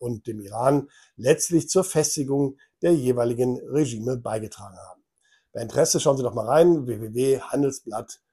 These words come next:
punkt d e. Gehe ich zumindest von aus. Blicken wir jetzt auf die Börsen von heute. Asien. Die hier betrachteten asiatischen Aktienmärkte haben heute überwiegend zugelegt, zum Teil deutlich.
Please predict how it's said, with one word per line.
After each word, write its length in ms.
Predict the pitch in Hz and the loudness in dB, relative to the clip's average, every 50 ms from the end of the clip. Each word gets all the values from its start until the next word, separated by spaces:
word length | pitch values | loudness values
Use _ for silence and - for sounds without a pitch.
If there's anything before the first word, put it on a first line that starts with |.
| _ _ _ _ | _ _ _ _
punkt 400 | - 120 117 113 107 110 - _ _ _ _ _ _ _ _ _ - | -14 -12 -10 -10 -12 -14 -18 _ _ _ _ _ _ _ _ _ -10
d 100 | 143 - | -8 -8
e. 280 | - 123 110 95 - _ _ _ _ _ _ _ _ _ _ _ _ _ | -6 -6 -8 -8 -12 _ _ _ _ _ _ _ _ _ _ _ _ _
Gehe 120 | - 123 110 | -6 -6 -6
ich 100 | - - | -4 -6
zumindest 300 | - 117 110 110 117 - | -10 -10 -8 -8 -6 -4
von 100 | 131 113 | -4 -4
aus. 260 | 90 95 - - - - - - - - - - | -6 -8 -12 -14 -16 -18 -18 -18 -18 -18 -8 2
Blicken 240 | - 170 226 247 254 | 4 4 4 6 6
wir 80 | 214 214 | 6 8
jetzt 240 | 190 156 - - 175 | 8 6 6 4 0
auf 100 | 147 - | -2 0
die 120 | 170 170 | 2 2
Börsen 320 | 139 135 127 131 135 135 | 4 4 2 2 2 2
von 120 | - 185 165 | 2 4 6
heute. 280 | 135 127 120 110 - - _ _ _ _ _ _ _ _ _ _ _ _ - | 6 4 4 2 -4 -14 _ _ _ _ _ _ _ _ _ _ _ _ 0
Asien. 460 | 123 143 156 143 139 113 - - - _ _ _ _ _ _ _ - - _ - | 2 4 4 4 0 -4 -6 -8 -12 _ _ _ _ _ _ _ -20 -18 _ -6
Die 260 | 127 143 156 151 151 | -2 0 2 2 2
hier 160 | 139 - 208 | 4 4 4
betrachteten 400 | 240 - - 175 175 156 170 160 | 6 6 4 4 4 2 2 0
asiatischen 540 | 131 131 127 123 127 143 165 180 151 - 165 | -2 0 0 2 2 2 2 0 -2 -4 -4
Aktienmärkte 500 | 139 143 - - 147 135 135 - - 135 | -4 -4 -4 -2 0 2 2 2 2 0
haben 140 | 123 120 107 | 0 0 0
heute 200 | 113 120 120 120 | -2 -4 -2 -4
überwiegend 580 | 113 - - 175 156 156 120 117 113 113 101 - | -6 -4 0 4 4 4 4 2 -2 -10 -8 -6
zugelegt, 540 | - 196 208 202 190 190 180 185 - _ | -4 -4 2 4 4 4 4 2 -2 _
zum 140 | - - 120 | -10 -10 -8
Teil 340 | - 113 104 104 104 98 - _ - | -8 -8 -10 -10 -10 -14 -16 _ -8
deutlich. 640 | - 104 123 160 175 180 208 220 254 247 - - | -2 2 4 4 4 4 2 2 2 0 -4 -10